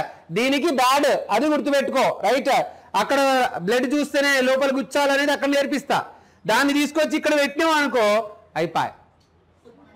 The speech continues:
Right? పా-, ఏ-, దేనిలో, దేంట్లో పాయ్? వెయిన్లోకి పాయ్. Right? అది ర్యాపిడ్గా absorption అవుతుంది, ర్యాపిడ్గా reaction అవుతుంది. సప్పగా ergometrin లాంటిదైతే, ergometrin లాంటిదైతే సప్పగా బ్లడ్లో కలుస్తుంది, సప్పగా పోయి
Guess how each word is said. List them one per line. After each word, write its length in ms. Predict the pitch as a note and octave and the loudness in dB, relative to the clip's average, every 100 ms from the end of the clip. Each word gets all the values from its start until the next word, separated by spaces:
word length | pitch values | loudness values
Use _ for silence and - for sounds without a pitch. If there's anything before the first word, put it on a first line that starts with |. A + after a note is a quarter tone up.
| - F3+ | -6 -2
Right? 340 | A3+ B3 B3 A3+ F3+ | 0 0 0 0 0
పా-, 160 | G3+ G#3 G#3 | 0 2 2
ఏ-, 80 | A3 | 0
దేనిలో, 240 | A#3 B3+ C#4 C4+ | 0 0 0 0
దేంట్లో 300 | G3+ B3 C4 | -2 -2 0
పాయ్? 240 | C#4 C#4 E4 - - - - - C4+ - - - - - G3 | 0 0 0 -4 -20 -20 -16 -16 -16 -18 -18 -18 -20 -8 -2
వెయిన్లోకి 500 | A#3 C4 B3 A#3+ D4+ C4+ | 0 2 2 2 2 2
పాయ్. 200 | F3+ C#3 - F#3+ | 0 -2 -4 -2
Right? 180 | A3+ B3 | -2 0
అది 160 | A3 B3 A3 | 0 0 0
ర్యాపిడ్గా 380 | A#3 B3 C#4 B3+ | 0 0 -2 -2
absorption 360 | G#3+ B3 A#3+ B3+ | 0 -2 -2 -2
అవుతుంది, 220 | A#3+ B3 B3+ | -2 -2 0
ర్యాపిడ్గా 320 | A3+ A#3 A#3 | 0 0 -2
reaction 420 | A3+ A#3 A#3 B3 A#3+ | -2 0 0 -2 -2
అవుతుంది. 200 | A#3+ B3 A#3+ | -2 -2 -4
సప్పగా 360 | - C#4 B3+ G3+ - - G#3 | -4 -2 0 -2 -6 -6 -4
ergometrin 540 | A3+ C4+ C4 C4 C4+ B3+ | 0 0 0 -2 -2 -2
లాంటిదైతే, 520 | A#3+ B3 A#3+ A#3+ C4+ E4 - - _ F#3 | -2 0 -2 0 0 0 -4 -20 _ -4
ergometrin 520 | A3 C4+ C4+ C4 C4+ B3 | 0 0 0 -2 0 0
లాంటిదైతే 420 | A#3+ B3 B3+ B3+ B3 | 0 0 -2 -2 -6
సప్పగా 300 | A#3 C#4 C4+ A3+ | -6 -2 -2 0
బ్లడ్లో 240 | A#3 B3+ B3+ | 0 0 0
కలుస్తుంది, 340 | B3 B3+ B3+ | -2 -4 -4
సప్పగా 400 | B3+ A#3+ C4+ C4+ | -4 -4 -2 -2
పోయి 120 | C4 | -2